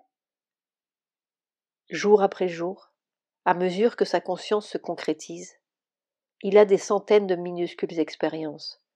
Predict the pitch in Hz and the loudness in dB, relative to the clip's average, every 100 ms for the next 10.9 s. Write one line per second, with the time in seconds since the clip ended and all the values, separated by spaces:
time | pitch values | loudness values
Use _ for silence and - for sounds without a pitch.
0 | _ _ _ _ - 185 - - 170 170 | _ _ _ _ -2 -2 -2 -8 -4 -6
1 | - - 160 - 165 160 - _ _ _ | -6 -8 -10 -10 -10 -10 -16 _ _ _
2 | _ _ _ _ - 208 208 196 208 196 | _ _ _ _ -8 2 6 6 6 0
3 | 190 190 - 190 170 175 170 156 156 - | 0 -2 -2 -2 -2 -4 -6 -6 -8 -10
4 | 156 - _ _ _ _ _ _ _ _ | -16 -16 _ _ _ _ _ _ _ _
5 | _ _ _ - 185 190 196 185 - 175 | _ _ _ -10 2 4 4 2 2 0
6 | 170 165 202 _ _ _ _ - 165 - | -2 -8 -12 _ _ _ _ -8 -8 -6
7 | 190 165 185 _ _ _ _ _ 196 170 | -6 -6 -8 _ _ _ _ _ -10 0
8 | 185 - 180 165 - 160 160 156 - - | 0 2 0 0 -2 -4 -6 -10 -16 -20
9 | _ _ _ _ _ _ _ _ _ 214 | _ _ _ _ _ _ _ _ _ 4
10 | 202 214 185 170 - 156 - 190 | 4 4 0 -6 -8 -8 -8 -10